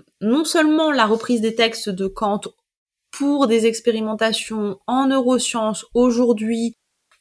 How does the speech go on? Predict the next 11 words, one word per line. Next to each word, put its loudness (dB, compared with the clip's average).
soit 2
relativement 0
critiquable, 0
dans -2
le 2
sens -4
où 2
il 0
semble 0
que 4
les 2